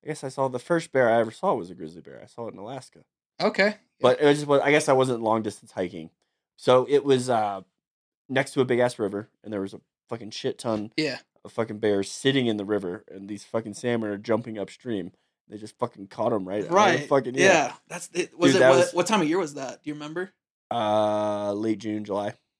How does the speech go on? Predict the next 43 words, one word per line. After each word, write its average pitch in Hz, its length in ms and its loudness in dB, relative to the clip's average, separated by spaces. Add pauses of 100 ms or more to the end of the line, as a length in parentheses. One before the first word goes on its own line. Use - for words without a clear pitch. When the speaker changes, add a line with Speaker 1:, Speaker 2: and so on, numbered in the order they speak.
(1600)
Speaker 2:
'Cause 156 140 0
there's, 151 160 -2
like, 165 160 2
a 139 100 0
salmon 147 440 -4
run 139 220 -14
type 131 280 -12
deal 131 280 -16
that 131 120 -20
happens, 131 720 -10 (140)
I 135 60 -16
guess, 135 220 -12
in 139 200 -12
late 135 180 -16
September. 135 460 -12
It 131 60 -14
happens 135 280 -14
in, 135 80 -20
like, 127 180 -20
Washington, 131 500 -16
Alaska, 131 640 -14 (200)
where, 123 100 -6
Speaker 1:
Mm. 113 220 -4
Speaker 2:
like, 131 160 -6
the 120 60 -12
salmon 131 360 -8
run, 135 440 -10 (220)
and 131 340 -16
people 131 220 -18
fish 143 320 -4
it, 127 200 -8
but 131 160 -10
the 113 120 -20 (180)
bear 165 180 0
fish 143 200 -14
it - 140 -20
too, 151 380 -4
or 143 100 -20
whatever, 127 160 -4
Speaker 1:
Mm-hmm. 120 320 -6
Speaker 2:
and 135 200 -20 (640)
whatnot. 131 520 -10
But 131 300 -4